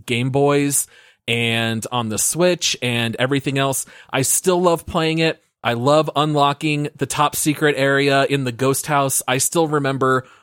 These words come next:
where all the secrets are. I love one hundred percenting that game.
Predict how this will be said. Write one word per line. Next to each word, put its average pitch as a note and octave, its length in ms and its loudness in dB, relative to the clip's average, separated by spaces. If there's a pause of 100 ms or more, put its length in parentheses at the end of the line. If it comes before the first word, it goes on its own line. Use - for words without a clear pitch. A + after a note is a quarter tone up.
(100)
where A#2+ 540 0 (180)
all D#3+ 160 6
the E3 100 0
secrets E3 500 -2
are. D3 360 2
I B2 120 0
love C#3 380 0
one C3 300 -2
hundred C#3 240 -2
percenting B2+ 560 -4
that A#2+ 140 -2
game. A2+ 420 -4